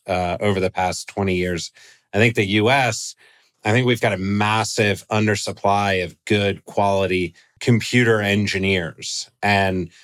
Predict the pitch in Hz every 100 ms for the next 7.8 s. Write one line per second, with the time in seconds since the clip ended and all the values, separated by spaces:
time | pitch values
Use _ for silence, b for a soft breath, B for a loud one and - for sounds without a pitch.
0 | b - - 123 117 - 175 123 101 104
1 | 117 120 110 - - 107 98 - 104 123
2 | 107 - 107 104 - 113 107 104 101 95
3 | 90 82 117 131 127 123 113 101 90 82
4 | B B B - 113 104 - 165 143 -
5 | 113 101 95 95 - 101 95 92 92 90
6 | 87 90 - _ 98 92 82 95 104 117
7 | - 101 92 92 92 90 85 82